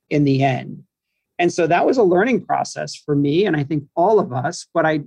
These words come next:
do admire about us, and, you know, Bull and I have,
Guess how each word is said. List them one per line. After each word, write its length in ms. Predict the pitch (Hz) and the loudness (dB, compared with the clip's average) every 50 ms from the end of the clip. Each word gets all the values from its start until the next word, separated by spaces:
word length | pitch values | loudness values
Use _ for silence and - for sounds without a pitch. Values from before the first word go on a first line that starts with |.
| - _ - | -12 _ -6
do 240 | - 196 208 214 202 | -2 0 2 4 2
admire 520 | 185 147 151 165 165 165 170 165 160 156 | 2 2 0 -2 -2 0 0 0 0 0
about 460 | 151 143 135 147 139 143 139 143 139 - _ | -2 -2 0 0 0 0 0 -2 -4 -6 _
us, 320 | 151 151 151 127 131 - - | -2 -2 -2 -2 -4 -8 -8
and, 460 | 143 139 135 135 135 135 135 135 - _ | -6 -4 -4 -2 -4 -4 -6 -8 -12 _
you 80 | - 147 | -10 -8
know, 60 | 131 | -8
Bull 220 | 123 143 143 147 139 | -6 -6 -4 -2 0
and 120 | 139 139 | 0 0
I 100 | 135 139 | 0 0
have, 240 | 135 139 135 123 | 0 -2 -2 -4